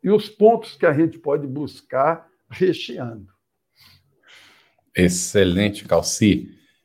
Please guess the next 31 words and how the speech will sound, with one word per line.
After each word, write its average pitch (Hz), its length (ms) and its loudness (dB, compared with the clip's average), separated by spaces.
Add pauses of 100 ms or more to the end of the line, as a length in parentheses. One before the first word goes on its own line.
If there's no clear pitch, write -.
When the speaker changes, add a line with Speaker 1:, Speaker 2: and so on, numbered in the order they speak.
(120)
Speaker 2:
E - 40 -4
ainda 131 360 6
dentro 117 440 -2
desse 90 460 0
item, 78 480 -2
Ana, 78 540 -4
vinte 90 300 -6
e - 40 -14
quatro, 90 640 2 (1040)
é, 78 600 -6 (180)
a - 80 -4
gente 90 320 -2
encontra 95 380 0
ali 82 580 -2 (560)
o - 140 0
que - 140 0
afirma 104 520 -2
São 95 260 -2
Luís 90 480 0
quando 104 600 0
a 98 80 2
encarna-, 101 460 -6 (240)
as, 95 400 4
a, 95 220 2
quanto 127 540 4
às 107 340 2
encarnações, 101 960 2
tal 110 260 4
como 101 220 0
na 90 140 0
Terra, 101 580 2